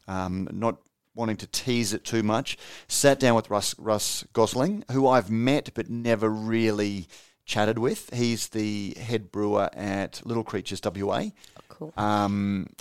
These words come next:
Speaker 1: but he's, y-, you'll love it. He
Speaker 2: Oh, yeah?
Speaker 1: is, uh, um,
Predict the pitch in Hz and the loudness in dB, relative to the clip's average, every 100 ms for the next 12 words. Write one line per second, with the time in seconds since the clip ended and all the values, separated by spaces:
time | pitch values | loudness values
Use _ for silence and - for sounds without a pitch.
0 | - - _ 117 107 101 117 110 104 95 | -20 -20 _ 2 2 0 -4 -4 -4 -6
1 | - - 120 110 120 120 104 101 - - | -10 -8 -10 -8 0 2 4 2 -2 -6
2 | 101 104 104 160 160 104 101 92 - 101 | -4 -4 -2 -2 0 0 -2 -4 -4 0
3 | 98 101 101 101 98 95 - 71 58 | 2 2 2 0 -2 -6 -14 -16 -16